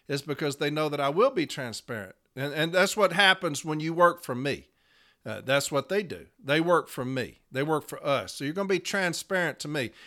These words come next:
If you're gonna try to hide shit, I'll get it. I'll find it. And I'll read your business on here. Okay, that's what we're gonna do today. I'm gonna read your fucking business. I'm gonna quit interrupting,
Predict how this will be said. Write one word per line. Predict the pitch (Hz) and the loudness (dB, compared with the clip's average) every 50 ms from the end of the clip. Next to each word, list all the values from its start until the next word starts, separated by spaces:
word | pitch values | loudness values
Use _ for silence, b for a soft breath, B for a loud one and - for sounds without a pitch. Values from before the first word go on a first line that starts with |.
| B B | B B
If | B 156 147 | B -4 -4
you're | 185 180 | -4 -4
gonna | 190 196 185 | -2 -4 -2
try | - 208 190 180 | -2 -2 -2 -2
to | 160 | -2
hide | 135 139 214 240 277 277 269 208 151 | 0 2 2 4 4 4 4 2 0
shit, | - - - - 127 123 127 127 - b b b b b b b b - | -2 -2 -2 0 0 0 0 -2 -4 b b b b b b b b 2
I'll | 156 180 202 214 | 6 6 6 4
get | 190 151 139 127 123 | 2 0 0 0 0
it. | 131 147 - _ _ _ _ _ _ _ _ _ _ _ - | -2 -4 -8 _ _ _ _ _ _ _ _ _ _ _ 2
I'll | 139 156 160 | 4 4 4
find | - - 131 113 107 101 98 110 | 2 0 -4 -4 -4 -6 -10 -12
it. | - _ _ _ _ _ - | -18 _ _ _ _ _ -6
And | 131 139 | 0 2
I'll | 147 156 156 | 4 4 4
read | 160 175 170 160 139 | 4 2 2 2 0
your | 131 | -4
business | 123 147 147 143 127 - 123 101 - - | -2 -2 -2 -2 -2 -4 -6 -8 -8 -8
on | 107 101 87 | -10 -10 -10
here. | - 117 95 - - _ - | -10 -12 -12 -12 -16 _ -18
Okay, | - - 123 113 | -12 -8 -6 -4
that's | 120 135 131 - | -2 -2 -2 -2
what | 147 127 | -4 -4
we're | 127 | -4
gonna | 120 123 117 107 | -6 -6 -6 -6
do | 117 107 | -6 -8
today. | 101 101 107 104 104 | -8 -8 -8 -8 -6
I'm | 113 139 | -4 -2
gonna | 147 139 | 0 2
read | 151 165 160 139 | 2 2 2 0
your | 143 123 | -2 -6
fucking | - 151 139 - - 117 107 | -4 -4 -4 -4 -4 -8 -8
business. | 110 127 123 - - - - - - - _ b b b b b b b b b b b b b b b b _ _ _ _ _ _ _ _ _ _ _ | -6 -6 -6 -6 -8 -12 -16 -16 -18 -18 _ b b b b b b b b b b b b b b b b _ _ _ _ _ _ _ _ _ _ _
I'm | - 143 156 | -2 -2 -2
gonna | 156 | -2
quit | 151 - 160 143 | -2 -4 -2 -2
interrupting, | 143 135 135 123 113 104 - - 80 76 | 0 0 0 -2 -4 -4 -6 -8 -20 -18